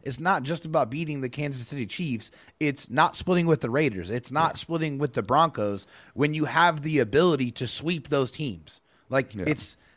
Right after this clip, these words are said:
Speaker 1: it's time to, if you want that record, if you wanna get to that level to where it's gonna take to be able to challenge the Kansas City Chiefs for the A F C West, you're gonna have to handle your business in the division. Like,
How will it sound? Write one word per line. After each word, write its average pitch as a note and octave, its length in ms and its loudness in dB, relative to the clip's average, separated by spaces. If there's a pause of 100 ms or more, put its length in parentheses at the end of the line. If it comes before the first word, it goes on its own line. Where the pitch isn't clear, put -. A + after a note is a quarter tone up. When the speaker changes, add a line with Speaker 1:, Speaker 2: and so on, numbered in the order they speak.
Speaker 1:
it's - 220 0
time F3 480 2
to, C3 240 -4
if C#3 160 4
you F3+ 160 2
want G3 260 4
that F#3 160 6
record, F3+ 360 4
if C3 80 -6
you E3 140 -2
wanna F3+ 180 0
get C3+ 380 -2
to E3 120 0
that D#3 240 4
level D#3+ 320 4
to C#3+ 80 -2
where D3 160 2
it's C#3 140 -2
gonna B2 180 0
take D#3+ 400 -2 (340)
to - 100 0
be C3+ 120 0
able D3 160 4
to A#2 120 -2
challenge E3 640 2 (300)
the F3 80 -2
Kansas F3+ 340 0
City F3+ 200 -2
Chiefs F#3+ 240 -2
for - 100 -14
the E3 100 0
A F3 140 2
F E3+ 80 -2
C F#3 140 -4
West, F#3 380 0 (260)
you're D3+ 120 0
gonna D#3+ 140 4
have D3+ 160 6
to D3 100 -6
handle C3+ 260 2
your A#2+ 120 2
business A#2 440 -2
in A2+ 100 -6
the G2+ 100 -4
division. F2+ 440 -4
Like, G2 280 -8